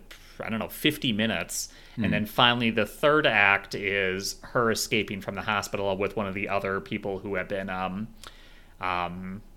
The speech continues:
Speaker 1: zombified, Pet Sematary-ed,
Speaker 2: Yeah.
Speaker 1: I don't know what the word for it is.
Speaker 2: Possessed, I don't
Speaker 1: Um,
Speaker 2: know. Reanimated?
Speaker 1: Yeah.
Speaker 2: Uh,
Speaker 1: Reanimated, yeah, I like that one. Uh, and basically, that's the whole climax of this movie is her running away from this reanimated person.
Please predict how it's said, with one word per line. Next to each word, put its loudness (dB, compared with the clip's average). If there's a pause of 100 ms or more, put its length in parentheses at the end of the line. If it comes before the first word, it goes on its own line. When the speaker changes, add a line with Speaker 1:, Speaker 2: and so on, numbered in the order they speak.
(240)
Speaker 1:
zombified, 4
Pet 0
Sematary-ed, 2
Speaker 2:
Yeah. 2
Speaker 1:
I 0
don't -2
know -2
what -4
the -2
word 0
for 0
it -2
is. 4
Speaker 2:
Possessed, 4
I 6
don't -2
Speaker 1:
Um, -2
Speaker 2:
know. -4
Reanimated? 4
Speaker 1:
Yeah. 2 (760)
Speaker 2:
Uh, 0
Speaker 1:
Reanimated, 8
yeah, 10
I 10
like 8
that 4
one. 0 (240)
Uh, 8
and 2
basically, 6
that's 6
the 4
whole 4
climax 2
of -8
this 0
movie 0
is 0
her 2
running 0
away 2
from -4
this -4
reanimated 0
person. -6